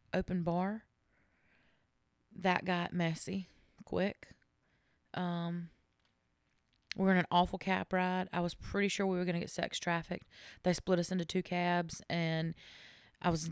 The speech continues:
not allowed to take my gun to Vegas, so I was very uneasy, very uncomfortable. Um, thankfully, we made it back. I had his name, his driver's license number, any, um, distinguishing marks memorized in case I needed to,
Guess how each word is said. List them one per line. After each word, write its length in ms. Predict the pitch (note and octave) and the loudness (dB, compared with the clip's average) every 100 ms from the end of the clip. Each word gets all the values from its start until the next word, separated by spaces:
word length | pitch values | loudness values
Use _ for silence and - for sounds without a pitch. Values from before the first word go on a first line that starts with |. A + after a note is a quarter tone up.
| D#3 | 0
not 440 | F3 F3 F3+ F#3+ | 4 6 6 4
allowed 280 | F#3 F3 E3+ | 2 2 2
to 60 | F3 | 2
take 180 | F3 E3+ | 0 0
my 100 | E3+ | 2
gun 240 | F3 F3 | 2 2
to 40 | E3+ | 4
Vegas, 400 | F3 F3 F#3+ - | 4 4 0 0
so 120 | F3 | -2
I 40 | |
was 120 | E3 | -2
very 420 | D#3 D3+ E3+ E3+ - | -2 4 6 6 2
uneasy, 540 | E3+ E3+ E3 F3+ E3+ | 0 0 0 -2 -2
very 280 | D#3+ E3 E3 | 0 2 2
uncomfortable. 720 | E3 D#3+ D3+ - D#3 D#3 D3+ _ - - _ - | 0 -2 -4 -4 -6 -6 -6 _ -20 -20 _ -4
Um, 400 | E3 D#3+ E3 D#3+ - _ _ _ _ _ - G#3 | -2 0 -4 -8 -18 _ _ _ _ _ -16 -2
thankfully, 380 | F3 - E3+ E3 | -2 0 0 0
we 120 | E3 | 2
made 200 | D#3+ D#3+ | 2 2
it 80 | D#3+ | 0
back. 360 | D#3+ D#3+ D#3+ - | 0 0 0 0
I 140 | E3 | 0
had 200 | E3 D#3+ | 2 2
his 260 | E3 D#3 D3 | 4 2 2
name, 540 | E3 E3 E3+ F3 F3 - - - | 2 2 2 0 -2 -4 -12 -8
his 200 | - E3+ | -2 0
driver's 460 | D#3+ F3 E3 E3+ D#3+ | 2 4 4 2 0
license 380 | F3 D#3+ F3 - | -2 0 -4 -2
number, 460 | E3+ E3+ E3+ E3+ - - - - | 0 0 0 -2 -4 -12 -18 -4
any, 320 | F#3+ F3 E3+ - | 2 4 4 2
um, 480 | E3 D#3 D#3 D#3 E3 _ _ E3 | 0 0 0 -2 -4 _ _ -2
distinguishing 640 | F3+ - E3+ E3 D#3 F3 | -2 0 0 2 2 2
marks 340 | E3 D#3+ - - | 4 2 2 -2
memorized 760 | E3+ D#3+ D3+ D3+ D3 D3+ - - | 2 2 2 -2 -4 -4 -4 -4
in 120 | D#3 | -2
case 340 | D#3+ D3 - | -2 -2 -4
I 100 | - D3+ | -4 -2
needed 360 | D3 D3 D3 | -2 -2 -6
to, 360 | - D#3 D#3 | -4 -4 -4